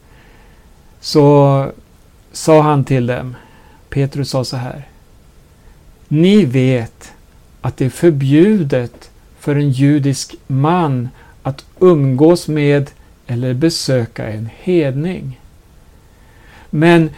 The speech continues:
Gud har visat mig att man inte ska kalla någon människa för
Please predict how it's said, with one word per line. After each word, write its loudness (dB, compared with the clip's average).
Gud 4
har 6
visat 2
mig -4
att -8
man 0
inte 0
ska -4
kalla 0
någon 0
människa -6
för -8